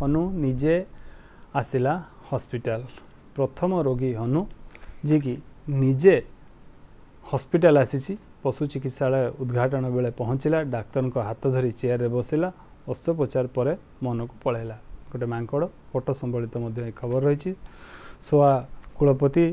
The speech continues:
ଡକ୍ଟର ଅଶୋକ ପାତ୍ରଙ୍କ ନିକଟରେ ଗୁହାରି କରୁଛି ହନୁ ବା ମାଙ୍କଡ଼ଟି। ଆ, ତ ସେ ସମ୍ପର୍କିତ ଏ ଖବରଟି ପ୍ରମେୟ ତାର ପ୍ରଥମ ପୃଷ୍ଠାରେ ହେଡଲାଇନ୍ ଭାବେ ରଖିଛି। ସେଇଭଳି ଭାବରେ ଆଉ ଏକ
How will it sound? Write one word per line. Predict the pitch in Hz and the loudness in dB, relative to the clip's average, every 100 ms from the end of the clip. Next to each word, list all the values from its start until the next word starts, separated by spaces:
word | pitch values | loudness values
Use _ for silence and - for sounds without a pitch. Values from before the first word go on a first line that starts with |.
| 190 151 | 0 0
ଡକ୍ଟର | 131 - 131 127 | 0 2 2 4
ଅଶୋକ | 117 151 135 | 2 -2 0
ପାତ୍ରଙ୍କ | 131 131 135 131 | 0 0 0 0
ନିକଟରେ | 120 120 127 135 120 | 0 0 0 0 -2
ଗୁହାରି | 117 117 127 | 0 2 2
କରୁଛି | 127 123 120 127 120 - - | 2 2 2 -2 -4 -10 -4
ହନୁ | 123 131 160 | 0 0 0
ବା | 139 | -4
ମାଙ୍କଡ଼ଟି। | 117 120 117 131 135 180 - - - - - - - - | -4 -2 0 2 2 0 -4 -12 -20 -20 -20 -20 -12 -2
ଆ, | 139 131 127 | 2 4 2
ତ | 127 139 127 | 2 2 2
ସେ | 151 | 2
ସମ୍ପର୍କିତ | 143 151 147 143 147 165 185 - - - - - - - - - - - - - | 2 4 2 2 4 4 4 -4 -16 -16 -12 -12 -14 -18 -20 -20 -20 -18 -12 -6
ଏ | |
ଖବରଟି | 139 139 147 151 | 0 4 4 4
ପ୍ରମେୟ | 165 147 127 123 | 0 2 0 0
ତାର | 131 127 117 - - - - | 0 0 0 -6 -20 -20 -2
ପ୍ରଥମ | 135 - 147 | -2 2 0
ପୃଷ୍ଠାରେ | 143 135 139 120 | 0 0 0 0
ହେଡଲାଇନ୍ | 117 120 135 | 0 0 0
ଭାବେ | 135 139 | 0 0
ରଖିଛି। | 143 147 165 | 0 0 -2
ସେଇଭଳି | - 127 127 | 0 0 0
ଭାବରେ | 127 127 135 | 0 2 2
ଆଉ | 135 | 2
ଏକ | 120 | 0